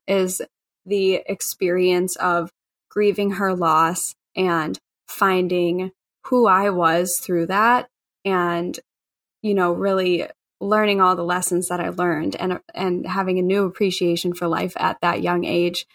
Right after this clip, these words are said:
It was obviously the most difficult thing that I ever hope to experience, but I feel that it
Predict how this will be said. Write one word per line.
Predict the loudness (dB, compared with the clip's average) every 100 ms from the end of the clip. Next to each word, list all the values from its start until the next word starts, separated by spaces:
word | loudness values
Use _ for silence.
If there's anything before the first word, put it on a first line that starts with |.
| _ -4
It |
was | -2 2
obviously | 2 4 2 2 0
the | 0
most | 0 0 -2
difficult | -6 -4 -4 -6
thing | -4 -4
that | -2
I | -2
ever | 0 0
hope | 0 -2
to | -4
experience, | -4 -4 0 2 2 2 0 -4 -10 -20 _ -4
but | 2 4 2 -2 -10 -12 _ _ _
I | 2 4 4 4 2 -2 -8 _ _ _ _ _ _ 4
feel | 6 6
that | 2 2
it | 2 0